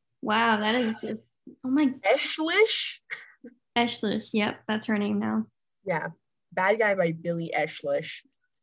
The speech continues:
Speaker 2: Interesting walk-up song in itself. Like, I think it would have made my list of favorites if it wasn't misspelled, but just adding in the fact that Billie Eilish's name is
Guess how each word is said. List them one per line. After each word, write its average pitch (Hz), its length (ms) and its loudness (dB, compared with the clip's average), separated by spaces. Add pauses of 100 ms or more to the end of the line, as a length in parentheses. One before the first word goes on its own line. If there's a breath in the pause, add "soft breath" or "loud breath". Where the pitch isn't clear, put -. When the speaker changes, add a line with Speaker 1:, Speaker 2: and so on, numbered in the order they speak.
(160)
Speaker 2:
Interesting 403 600 4 (100)
walk-up 269 440 0
song 262 440 2
in 190 120 -4
itself. 180 800 0 (140)
Like, 196 140 -4
I 190 120 2
think 254 260 -2
it 233 120 6
would 196 160 2
have 196 140 -2
made 180 240 2
my 170 180 4
list 170 260 0
of 165 140 -2
favorites 160 540 0
if 165 180 -4
it - 200 0
wasn't 160 500 -2
misspelled, 220 680 0 (440)
but 175 100 0
just 175 220 -8
adding 160 340 4
in 147 80 -2
the 156 80 -4
fact 139 320 -4
that 160 140 -2
Billie 92 200 0
Eilish's 110 640 -4 (280)
name 151 300 2
is - 220 -20